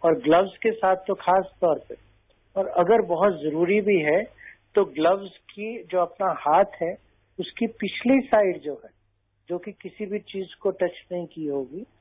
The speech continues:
अ, उसको कोशिश करें कि उसी से करें। But कोशिश यही होनी चाहिए कि हाथों के द्वारा मास्क के अंदर भी आपके मुंह, नाक और आंख को आप अपने हाथ से टच ना करें।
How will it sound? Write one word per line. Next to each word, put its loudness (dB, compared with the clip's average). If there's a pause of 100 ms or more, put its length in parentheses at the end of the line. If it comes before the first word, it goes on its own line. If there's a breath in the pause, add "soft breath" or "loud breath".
(320 loud breath)
अ, 2
उसको -2
कोशिश -4
करें 0
कि -4
उसी -6
से 0
करें। 0 (520 loud breath)
But 4 (520)
कोशिश -2
यही 4
होनी 2
चाहिए 0
कि -2 (420 soft breath)
हाथों 2
के 2
द्वारा 2 (500)
मास्क 2
के 2
अंदर 0
भी -2
आपके 0
मुंह, -8
नाक -10
और -4 (580)
आंख -4 (200)
को -4 (200)
आप -2
अपने -6
हाथ -6
से -4
टच -4
ना 0
करें। -10